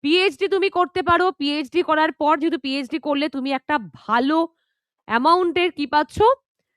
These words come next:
ফেলোশিপ। কিন্তু তার পাশাপাশি তুমি যখন পোস্ট ডক্টরেট করবে, তখনও তোমার সেই ফেলোশিপটা আরো হাই হয়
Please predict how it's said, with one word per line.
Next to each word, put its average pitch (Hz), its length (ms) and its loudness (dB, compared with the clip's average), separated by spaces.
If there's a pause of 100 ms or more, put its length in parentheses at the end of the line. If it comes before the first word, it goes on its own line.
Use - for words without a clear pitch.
(220)
ফেলোশিপ। 269 520 4 (580)
কিন্তু 381 340 4
তার 339 280 4
পাশাপাশি 294 640 2
তুমি 269 180 -4
যখন 277 260 2 (160)
পোস্ট 359 320 0 (160)
ডক্টরেট 269 500 2
করবে, 214 320 2 (460)
তখনও 330 380 0
তোমার 254 340 2 (260)
সেই 269 220 0
ফেলোশিপটা 247 640 -2 (140)
আরো 247 340 6
হাই 196 340 0
হয় 139 240 -10